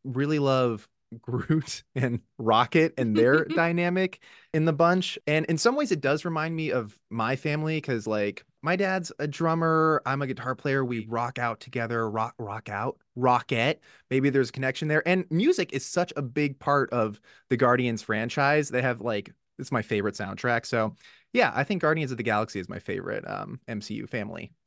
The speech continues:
Speaker 1: What about you, Lisa?
Speaker 2: Aw, I love that. I love all the connections that you feel. And I think that is the beauty, right, of these characters that we see on screen is we can find our connections.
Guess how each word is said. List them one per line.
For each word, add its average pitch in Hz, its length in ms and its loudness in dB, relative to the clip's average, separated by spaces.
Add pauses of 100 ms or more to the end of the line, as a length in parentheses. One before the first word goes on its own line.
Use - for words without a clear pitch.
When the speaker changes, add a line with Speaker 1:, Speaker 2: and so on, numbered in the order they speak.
Speaker 1:
What 123 120 2
about 151 160 4
you, 269 140 0
Lisa? 127 320 -4 (400)
Speaker 2:
Aw, 247 360 2
I 262 100 2
love 381 260 2
that. 202 260 4
I 214 60 2
love 233 240 2
all 214 120 6
the 220 80 4
connections 220 520 -4
that 147 140 -2
you 156 120 -8
feel. 147 280 0
And 160 100 0
I 185 60 0
think 202 200 -2
that 170 180 -2
is 170 160 0
the 170 120 -2
beauty, 180 260 0
right, 143 240 0
of 151 120 -6
these 156 200 -8
characters 180 520 -2
that 135 100 -4
we 147 80 -6
see 151 180 -6
on 147 140 -2
screen 151 320 -4
is 147 120 -6
we 156 80 -2
can 160 180 -6
find 151 300 0
our 143 80 -4
connections. 147 840 -8